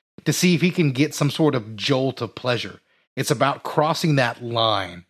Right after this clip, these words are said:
going as far as you fucking can just to get this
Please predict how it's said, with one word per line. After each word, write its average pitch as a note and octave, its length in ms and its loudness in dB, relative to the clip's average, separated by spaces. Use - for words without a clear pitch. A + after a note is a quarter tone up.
going D3 300 4
as - 120 0
far E3 440 2
as B2+ 120 2
you D3+ 80 0
fucking C#3 460 -2
can A2 480 -2
just D#3 220 0
to D3+ 60 0
get C#3+ 360 0
this - 360 -2